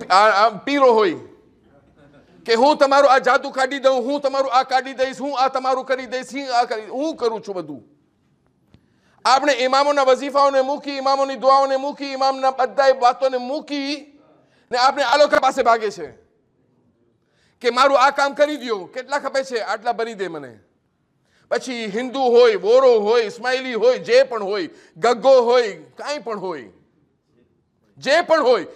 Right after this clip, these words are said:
મડાગાસ્કરમાં છે, તમને પતા જોતા હોય, એડ્રેસ જોતા હોય, મારા પાસે છે એના, આવજો. જિન્નાત સવાર થઈ ગયા છે ને આ સવાર થયું છે, આપણે જિન્નાતથી આપણે મોટા છે મારા ભાઈઓ.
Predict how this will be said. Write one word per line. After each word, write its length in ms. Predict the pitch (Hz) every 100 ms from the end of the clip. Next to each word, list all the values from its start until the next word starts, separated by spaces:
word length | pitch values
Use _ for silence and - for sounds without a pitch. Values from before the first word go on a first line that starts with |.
| -
મડાગાસ્કરમાં 540 | 185 220 247 262 262
છે, 460 | 247 262 214 135 - _ _ _ _ _ _ _ _
તમને 160 | 170 190
પતા 260 | 208 214
જોતા 260 | 226 233 240
હોય, 120 | 254
એડ્રેસ 260 | 226 220 226
જોતા 160 | 233
હોય, 60 | 262
મારા 160 | 208 202
પાસે 220 | 190 180
છે 160 | 190
એના, 120 | 160 127
આવજો. 400 | - 170 160 101 _ _ _ _ _ _ _ _ _ _ _ _ _ _ _ _ _ _ _ _ _ _ _ _ _ _ _ _ _ _ _ _ _ _ _ _ _ -
જિન્નાત 520 | 143 226 247 240 -
સવાર 240 | 220 214
થઈ 200 | 214 214
ગયા 200 | 196 202
છે 260 | 202 214 208
ને 100 | 190
આ 200 | 185 208
સવાર 300 | 214 196 196
થયું 260 | 202 214
છે, 80 | 226
આપણે 260 | 190 185 214
જિન્નાતથી 500 | 139 175 185 202 190
આપણે 280 | 170 185 165
મોટા 260 | 160 160
છે 120 | 147
મારા 180 | 147 139
ભાઈઓ. 460 | 139 139 208 147